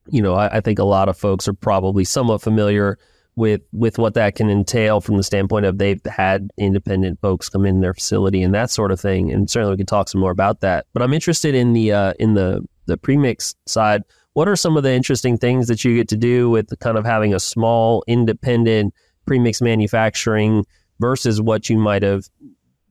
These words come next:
dealt with when you were at Roche or D S M or something like that, that,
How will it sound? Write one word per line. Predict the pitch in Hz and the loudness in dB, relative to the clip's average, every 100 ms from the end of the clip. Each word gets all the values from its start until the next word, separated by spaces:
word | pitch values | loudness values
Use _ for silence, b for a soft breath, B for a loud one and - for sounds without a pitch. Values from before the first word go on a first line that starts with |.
| _ _ - | _ _ -2
dealt | 123 104 | 0 2
with | 113 104 - | 0 -2 -2
when | 110 104 104 104 | 0 2 2 2
you | 101 | 2
were | 101 98 | 2 2
at | 90 - | 0 0
Roche | 101 98 - | 0 0 -2
or | 98 | -2
D | 101 101 | 2 2
S | 98 - | 2 0
M | 98 95 | 0 0
or | 92 | 0
something | - 101 104 | 0 -2 0
like | 101 92 - | 0 0 0
that, | 95 87 | -2 0
that, | 92 85 | -4 -4